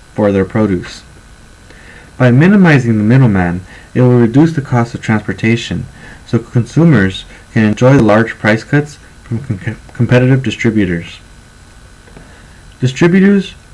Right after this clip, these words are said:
would no longer need long truck routes to deliver produce, which saves them money. Lastly, this creates opportunities for diverse members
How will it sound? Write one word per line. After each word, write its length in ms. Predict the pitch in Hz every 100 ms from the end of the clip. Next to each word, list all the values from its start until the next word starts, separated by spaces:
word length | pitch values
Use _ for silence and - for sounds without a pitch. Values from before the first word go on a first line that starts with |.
| - - - -
would 80 | 117
no 180 | 139
longer 460 | 147 131 131 131 135
need 300 | 131 117 104
long 320 | 107 117 131
truck 300 | 131 123 120
routes 340 | 101 95 - -
to 80 | -
deliver 580 | 101 104 107 110 117 120 117 -
produce, 360 | - 117 101 101
which 180 | 101 -
saves 260 | 107 104
them 160 | 107 101
money. 300 | 104 92 87 - - - - - - - - -
Lastly, 560 | 131 156 160 113 104 98 - - -
this 160 | 127 127
creates 460 | - 131 131 131
opportunities 800 | 127 131 113 131 135 113 98 95
for 180 | - 101
diverse 560 | 92 98 101 127 131
members 480 | 120 123 110 98 92